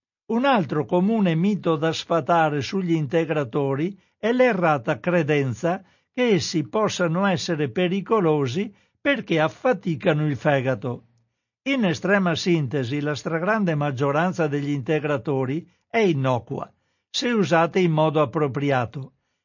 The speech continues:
ed è molto raro che qualcuno assuma troppi integratori o una dose troppo alta di un particolare supplemento.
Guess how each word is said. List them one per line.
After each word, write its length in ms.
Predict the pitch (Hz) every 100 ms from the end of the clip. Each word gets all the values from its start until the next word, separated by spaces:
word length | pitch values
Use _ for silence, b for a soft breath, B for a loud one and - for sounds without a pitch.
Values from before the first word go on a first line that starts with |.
| _
ed 200 | 247 208
è 100 | 160
molto 460 | 147 190 135 175
raro 440 | 160 156 151 131 120
che 200 | 131 131
qualcuno 640 | 160 165 143 202 185 143
assuma 500 | 135 - 196 175 131
troppi 500 | - 190 190 - 156
integratori 1040 | 135 117 160 175 196 - 151 139 147 202 B B B 202
o 80 |
una 240 | 247 240 233
dose 520 | 185 160 131 135 117
troppo 480 | - 220 139 - 196
alta 360 | 156 143 180
di 140 | 175 185
un 120 | 202
particolare 880 | 170 151 120 208 170 147 135 139 131
supplemento. 1000 | - 147 113 135 127 127 117 95 139